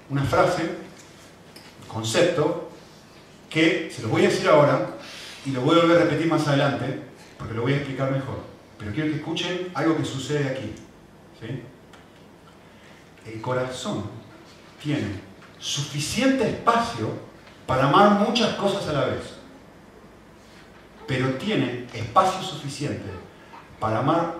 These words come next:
una sola cosa como su mayor tesoro. Presten atención a lo que estoy diciendo, ¿eh?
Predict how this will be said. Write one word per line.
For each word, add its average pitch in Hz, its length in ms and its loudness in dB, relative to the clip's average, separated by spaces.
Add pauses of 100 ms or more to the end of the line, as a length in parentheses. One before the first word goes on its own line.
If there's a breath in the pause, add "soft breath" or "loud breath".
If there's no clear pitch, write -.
una 277 320 8
sola 196 380 2
cosa 110 420 0 (160)
como 113 180 -8
su 120 140 -8
mayor 117 300 -4
tesoro. 104 340 -8 (3000)
Presten 170 280 2
atención 214 320 4
a 220 40 4
lo 220 40 0
que - 60 -2
estoy 202 140 0
diciendo, 131 360 2
¿eh? 107 120 -2